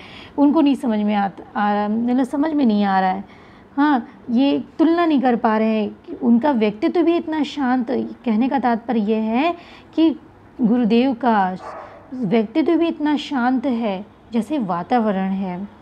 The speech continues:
जो भी हो, जमान-, जमाना कितना भी बदल जाए, पर शांति निकेतन की भूमि में, भूमि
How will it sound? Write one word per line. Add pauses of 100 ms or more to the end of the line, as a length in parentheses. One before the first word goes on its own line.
(440)
जो
भी
हो, (280)
जमान-,
जमाना
कितना
भी
बदल
जाए,
पर
शांति
निकेतन (520)
की
भूमि (460)
में,
भूमि